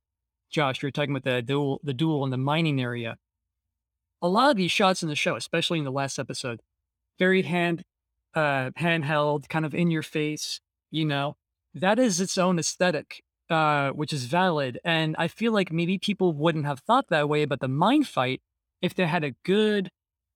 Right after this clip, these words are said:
two three nine aspect ratio, David Lean, Lawrence of Arabia wide shot where Luke and Vader are really small in the frame, kind of like Rey in front of the Star Destroyer in the sand dune on Jakku. And you could be like, "Wow, look at this scope."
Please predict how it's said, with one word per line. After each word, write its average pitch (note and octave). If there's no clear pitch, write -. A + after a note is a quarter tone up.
two A#3
three G#3+
nine F3
aspect F3
ratio, D#3+
David E3+
Lean, E3+
Lawrence D#3+
of F#3
Arabia D#3
wide D#3+
shot C#3
where D3
Luke E3+
and D#3+
Vader D#3+
are B2
really F#3+
small E3+
in C#3+
the B2
frame, C#3+
kind F3+
of D#3
like E3
Rey F3+
in D#3
front D#3+
of C#3+
the C3+
Star E3
Destroyer C#3+
in C3
the A#2+
sand D#3+
dune A#2+
on A#2
Jakku. C3+
And E3+
you E3+
could D3
be D#3+
like, C#3
"Wow, F#3+
look F3+
at F#3+
this D3
scope." -